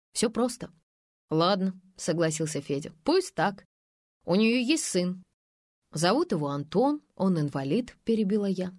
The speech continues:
"и аутист в придачу. Ни с кем не общается.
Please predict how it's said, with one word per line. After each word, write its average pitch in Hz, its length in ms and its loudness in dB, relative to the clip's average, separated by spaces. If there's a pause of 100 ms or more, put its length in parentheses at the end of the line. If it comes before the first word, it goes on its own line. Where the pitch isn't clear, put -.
(120)
"и - 60 -2
аутист 233 580 0
в - 40 -20
придачу. 156 540 -2 (400)
Ни 165 120 0
с - 80 -4
кем 285 180 2
не 190 80 2
общается. 160 720 -2